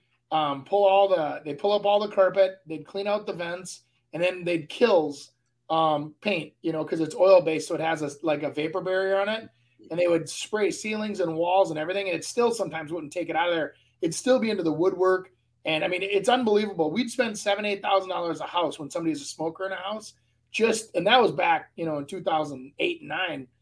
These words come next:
um, just to get rid of it. We'd also use, um, ozone machines, which I know a lot of people don't recognize, but ozone machines work fantastic with smoke. Um, they come in there and it's kinda like a fumigation of a bug thing, and they just zap it with ozone,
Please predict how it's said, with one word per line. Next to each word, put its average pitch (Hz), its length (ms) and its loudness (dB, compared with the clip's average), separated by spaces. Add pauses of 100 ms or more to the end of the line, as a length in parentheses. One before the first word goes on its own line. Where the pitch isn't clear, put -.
(340)
um, 156 180 4
just 185 140 -6
to 165 40 -4
get 160 120 2
rid 170 140 4
of 143 60 4
it. 135 80 -4
We'd 151 120 4
also 254 300 6
use, 175 480 -2 (280)
um, 165 320 0
ozone 202 480 4
machines, 135 600 -10 (320)
which 175 240 2
I 180 80 2
know 202 140 10
a 190 40 12
lot 190 180 6
of 214 40 -8
people 185 200 -2
don't 165 180 0
recognize, 151 560 -2
but 165 160 -4
ozone 226 300 4
machines 175 340 -6
work 151 200 -4
fantastic 175 600 -8
with 143 120 -10
smoke. - 340 -8 (500)
Um, 156 480 6 (120)
they 180 140 0
come 190 180 0
in 202 100 0
there 220 140 -2
and 202 80 -2
it's 175 100 -4
kinda 208 160 -2
like 190 140 2
a 165 60 -8
fumigation 185 580 -4
of 185 120 0
a 151 120 2
bug 151 320 -2
thing, 240 360 -6 (320)
and 175 120 2
they 185 80 6
just 190 320 0 (260)
zap 185 380 4
it 202 100 2
with 170 140 0
ozone, 160 640 4